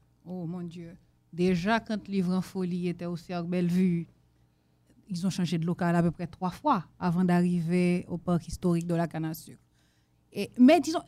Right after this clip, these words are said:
l'édition d'il y a deux ans, ça a été dur pour mes pauvres jambes. Et donc, j'ai pris l'habitude depuis quelque temps de combiner achat en ligne. Et quand vraiment, quand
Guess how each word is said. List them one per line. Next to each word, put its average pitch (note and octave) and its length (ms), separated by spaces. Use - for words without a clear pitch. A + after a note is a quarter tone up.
l'édition C4+ 520
d'il C4 140
y C4+ 40
a B3+ 100
deux A3 400
ans, C4 180
ça A3+ 140
a G#3+ 40
été G3+ 280
dur G3+ 360
pour G3 180
mes F#3+ 160
pauvres F#3 440
jambes. G#3 480
Et A3 200
donc, G3+ 300
j'ai G#3 200
pris G#3+ 180
l'habitude A3 500
depuis F3+ 220
quelque F#3 300
temps F#3+ 280
de F#3 80
combiner F#3 880
achat F3 560
en F3+ 60
ligne. G#3 440
Et A#3+ 220
quand G#3+ 300
vraiment, A#3 680
quand A3+ 160